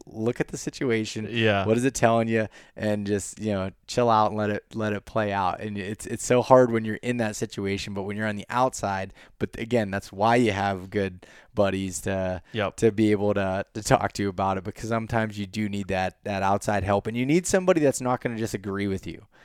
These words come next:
Speaker 1: That's a bad thing.
Speaker 2: Exactly. You
Speaker 1: You
Speaker 2: d-,
Speaker 1: need somebody that's gonna
Speaker 2: yep.
Speaker 1: tell you exactly what the hell is going on and tell you, uh, yeah, you're, you're either being super dumb about it and you're, you're not thinking clearly,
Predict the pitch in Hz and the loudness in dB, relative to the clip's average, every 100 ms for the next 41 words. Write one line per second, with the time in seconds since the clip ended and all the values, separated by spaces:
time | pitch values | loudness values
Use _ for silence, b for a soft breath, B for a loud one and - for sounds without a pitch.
0 | b - 110 117 104 101 127 113 113 110 | b 0 2 4 6 8 8 6 4 0
1 | 98 104 117 123 127 135 131 147 147 147 | -4 -4 0 2 4 4 4 2 4 4
2 | 131 127 127 104 - 120 123 127 113 101 | 4 2 2 0 2 2 4 2 0 -4
3 | - 104 110 - 120 113 107 98 110 - | -2 0 -2 -2 -4 -4 -6 -4 -4 -2
4 | 101 101 101 98 101 98 98 92 92 92 | -4 -2 -2 -2 -4 -4 -4 -6 -6 -10
5 | b b b - 101 95 - 104 110 107 | b b b -4 -2 -2 -2 2 2 2
6 | 101 95 95 b b - 98 92 90 87 | 0 0 -4 b b -8 -2 0 2 2
7 | 90 - 110 98 87 - 104 107 - 110 | -2 -2 0 0 -2 -8 -4 -2 -2 0
8 | 113 113 107 101 113 98 - 113 107 107 | 2 4 2 2 0 -2 -6 -6 -4 -4
9 | 98 101 107 120 113 113 127 131 104 101 | 0 0 -2 0 2 4 2 0 -2 -8
10 | - 104 101 98 98 95 101 95 110 104 | -8 -6 -2 -2 -4 -4 -4 -2 -6 -8
11 | 104 - 110 107 113 127 | -10 -6 -4 -2 0 -2